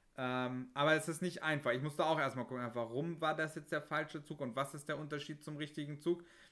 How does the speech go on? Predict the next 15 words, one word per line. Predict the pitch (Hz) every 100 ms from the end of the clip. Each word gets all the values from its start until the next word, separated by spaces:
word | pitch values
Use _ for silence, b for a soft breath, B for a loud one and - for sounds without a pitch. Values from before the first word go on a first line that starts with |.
| B
Aber | - 135 143 135
wenn | 139
man's | 143 143
dann | 143 139
erstmal | 117 143 143 143
sich | 131 147
erarbeitet | 110 143 147 143 139
hat, | 139 135
dann | 131
ist | 123
es | 120
doch | 131 -
recht | 120 113 139
logisch. | 160 202 226 b b b b -
Ähm, | 143 147 147